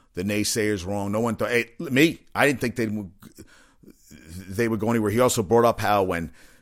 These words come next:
Doug Peterson was a coaching candidate, he was seven out of seven coaches at the time. That's, uh, that's what they picked him, the seventh. Out of all the new coaches, no love.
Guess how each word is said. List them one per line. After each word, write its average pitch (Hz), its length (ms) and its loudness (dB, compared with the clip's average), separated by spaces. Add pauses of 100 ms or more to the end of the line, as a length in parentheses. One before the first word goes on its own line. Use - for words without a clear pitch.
(220)
Doug 131 180 4
Peterson 120 380 0
was 90 180 -2
a 76 600 0 (300)
coaching 120 280 0
candidate, 113 320 2
he 95 100 -6
was 82 140 -4
seven 110 320 2
out 90 100 -6
of 82 140 -8
seven 101 420 -2 (280)
coaches 127 540 0
at 113 120 -8
the 117 80 -8
time. 123 440 -4 (760)
That's, 82 200 -8
uh, - 160 -8
that's 95 220 -4
what 90 60 -8
they 90 80 -4
picked - 280 -6
him, 110 140 -2
the 85 100 -2
seventh. - 720 -4 (760)
Out 95 160 -4
of 92 80 -4
all 117 120 2
the 117 120 0
new 113 80 2
coaches, 107 600 -4 (960)
no 123 200 4
love. 98 440 -2